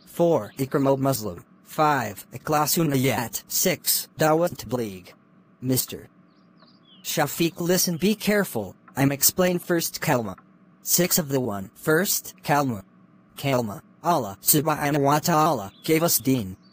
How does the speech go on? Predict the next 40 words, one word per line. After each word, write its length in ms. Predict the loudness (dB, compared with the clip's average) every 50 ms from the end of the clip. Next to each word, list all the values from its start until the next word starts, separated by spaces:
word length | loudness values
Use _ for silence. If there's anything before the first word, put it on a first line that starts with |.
| _ _ _ _ _ -2
Our 140 | 0 2 2
success 640 | 2 2 0 0 0 0 2 2 2 0 0 0 -2
in 160 | -2 -4 -2
dunya 340 | 0 0 2 4 4 4 4
and 80 | 2 0
akhirah 400 | 0 2 2 2 4 4 2 0
is 100 | 0 0
in 140 | 0 0
practicing 600 | -2 -2 0 0 0 -2 -4 -6 -4 -4 -2 -2 -2
complete 480 | 0 -2 -2 -2 0 0 -2 -2 0
deen. 360 | 0 0 2 2 0 -4 -8 -14 _ _ _ _ _ _ -20 -18 _ -2
There 180 | 0 2 4
are 140 | 4 2 2
few 260 | 0 -2 -2 -2 -2 -2
qualities 580 | -2 0 2 4 4 4 4 2 0 0 -2
in 120 | -2 -2 -2
deen 260 | 0 2 2 2 2
that 180 | 0 0 0 2
if 320 | 2 2 2 0 0 0
we 160 | 0 0 2
learn 280 | 2 2 0 0 0 -2
them, 280 | -2 -4 -6 -6 -10 -12 -16 -16 _ -2
it 100 | 0 0
will 100 | 0 0
be 120 | 2 2
easy 340 | 2 2 4 2 4 4 2 2
to 140 | 2 0
us 160 | 0 0 0 -2
for 160 | -2 -4 -6
practice 480 | -2 0 0 0 0 0 0 -2 0
complete 500 | 0 0 -2 -2 0 0 0 0 -2 0
deen. 380 | 0 0 2 2 0 -4 -8 -12 -16 _ _ _ _ _ -20 -18 _
One. 400 | -2 0 0 0 0 0 -4 -6 -10 -16 -20 -20 _ -20 _ _ _ _ _ _ _ _ _ -20 _ _ _
Firm 260 | -8 -4 -2 -2 -2
faith 340 | -2 -2 0 0 0 2 0
in 100 | -2 -2
kalima. 580 | 0 0 0 2 4 4 4 2 2 -2 -6 -12 _ _ _ _ -20 -20 _ _ -20 _ _ _ _ -20 -20 _ -20 -12 -6
Its 220 | -4 -2 0 0
meaning 340 | 2 2 2 2 0 -2 -2
are, 220 | -4 -4 -4 -6